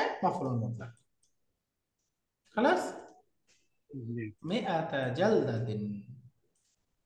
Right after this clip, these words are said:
Speaker 1: একই রকম আয়াত, ফাজলিদুহুম সামানিনা জালদাতান,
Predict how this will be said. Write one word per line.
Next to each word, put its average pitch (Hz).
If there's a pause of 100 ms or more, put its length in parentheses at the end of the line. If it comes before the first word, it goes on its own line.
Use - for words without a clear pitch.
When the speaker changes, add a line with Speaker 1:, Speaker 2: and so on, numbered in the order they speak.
(560)
Speaker 1:
একই 214
রকম 214
আয়াত, 196
ফাজলিদুহুম 202
সামানিনা 190
জালদাতান, 208